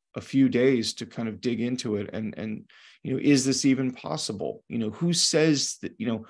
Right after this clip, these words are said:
who said this? Where were they? Could they have seen this? Was this their personal experience, or are they just, you know, making up a story, or are they just repeating something that they heard on Carpathia on the way to New York?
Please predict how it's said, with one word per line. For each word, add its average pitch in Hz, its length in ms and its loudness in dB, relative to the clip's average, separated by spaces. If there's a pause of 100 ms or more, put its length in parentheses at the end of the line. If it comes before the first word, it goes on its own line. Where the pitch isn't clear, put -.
(160)
who 208 300 4
said 131 420 2
this? - 300 -4 (120)
Where 156 460 4
were 135 320 4
they? 107 260 -6 (300)
Could 175 340 2
they 131 220 4
have 117 240 0
seen 107 320 0
this? - 240 -6 (320)
Was 147 400 6
this 131 260 4
their 139 360 4
personal 139 420 -4
experience, 117 500 -4 (300)
or 117 280 -10
are 110 40 -6
they 131 220 4
just, - 420 -4
you 120 140 -6
know, 107 260 -4 (160)
making 123 540 2
up 113 180 -2
a 110 40 -6
story, 113 540 2
or 104 300 -4
are 101 60 -4
they 107 140 0
just 101 260 -8
repeating 147 480 -2
something 117 520 -4 (380)
that 110 160 -4
they 117 160 4
heard 113 540 0
on 104 340 -6
Carpathia 131 760 0
on 98 160 0
the 110 80 -4
way 104 180 -2
to 101 100 -4
New 101 120 -4
York? 123 440 0